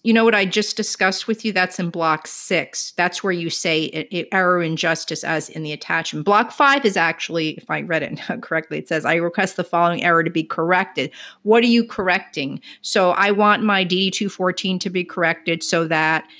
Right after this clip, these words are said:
um, my O T H is upgraded to a general. My O T H is upgraded to an honorable. I want my narrative reason of misconduct, serious offense to be changed to secretarial authority.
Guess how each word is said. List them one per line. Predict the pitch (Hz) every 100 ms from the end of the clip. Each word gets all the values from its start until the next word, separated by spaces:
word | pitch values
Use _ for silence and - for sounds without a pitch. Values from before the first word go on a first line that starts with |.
| - - _
um, | 175 165 160
my | 160 160 - _ 202
O | 214
T | - 214
H | 180 180 180
is | 165
upgraded | 170 - 170 160
to | -
a | 175
general. | 156 220 196 156 131 196
My | 151
O | 175
T | 185 190
H | 175 170
is | 165
upgraded | 165 - 170 156
to | 170
an | 165
honorable. | - 180 180 156 151 160
I | 170
want | 170 175 170
my | 170
narrative | 170 175 175 170 170
reason | 170 165 165
of | 151
misconduct, | 160 156 - - 175 170 160 160
serious | - 180 180 175 -
offense | 156 180 165 156
to | 160
be | 160
changed | - 165 165 -
to |
secretarial | - 165 - 156 - 156 143
authority. | - - 175 170 160 143 143